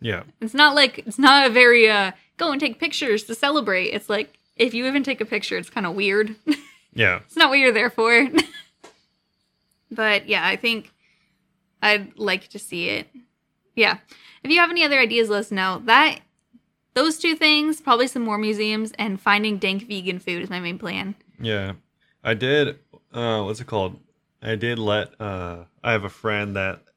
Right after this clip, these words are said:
Speaker 1: a-, after I told him, said that if we could go to the soccer stadium
Speaker 2: The
Speaker 1: and
Speaker 2: soccer
Speaker 1: buy
Speaker 2: stadium?
Speaker 1: a jersey there.
Speaker 2: <laughs> Oh,
Speaker 1: He,
Speaker 2: yeah?
Speaker 1: he wants, like, a legit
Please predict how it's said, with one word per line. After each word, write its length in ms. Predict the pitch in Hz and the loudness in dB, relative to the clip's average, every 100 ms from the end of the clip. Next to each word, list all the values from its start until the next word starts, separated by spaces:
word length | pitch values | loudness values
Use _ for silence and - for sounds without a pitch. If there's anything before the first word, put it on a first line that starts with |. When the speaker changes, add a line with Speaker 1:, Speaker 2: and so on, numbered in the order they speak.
| _ - | _ -8
Speaker 1:
a-, 40 | |
after 440 | 117 104 117 135 117 | -4 -4 -4 -2 -2
I 100 | 98 | -2
told 400 | - 110 110 104 | -6 -2 -2 -2
him, 200 | 98 92 | -6 -8
said 260 | - 101 | -8 -6
that 380 | 95 92 92 - - _ | -4 -4 -4 -8 -14 _
if 220 | 113 - | -12 -12
we 160 | 110 101 | -10 -10
could 600 | - - 135 95 90 - _ 113 | -8 -2 0 0 -2 -10 _ -10
go 260 | 104 101 101 | -4 -2 -2
to 420 | - 110 101 98 | -6 -6 -4 -4
the 460 | 92 98 92 90 - | -6 -6 -6 -8 -12
soccer 480 | - - 101 98 95 | -14 -6 -6 -6 -10
stadium 560 | 87 98 90 95 85 85 _ _ _ | -12 -12 -10 -12 -16 -20 _ _ _
Speaker 2:
The 100 | 240 | -8
Speaker 1:
and 100 | 113 | -4
Speaker 2:
soccer 140 | 113 185 | -2 0
Speaker 1:
buy 180 | 101 104 | 2 2
Speaker 2:
stadium? 320 | 95 95 - | 0 -2 -2
Speaker 1:
a 20 | 95 | -4
jersey 220 | 87 - | -6 -10
there. 260 | 64 52 - | -12 -14 -20
Speaker 2:
<laughs> 340 | _ _ _ 294 | _ _ _ 6
Oh, 160 | 349 | 8
Speaker 1:
He, 120 | 381 | 10
Speaker 2:
yeah? 280 | 269 196 254 466 | 8 6 2 0
Speaker 1:
he 80 | 110 | -4
wants, 240 | 107 107 | -2 -2
like, 160 | 104 101 | -2 -2
a 60 | 101 | -2
legit 640 | 98 95 90 98 98 - | -6 -6 -6 -4 -4 -4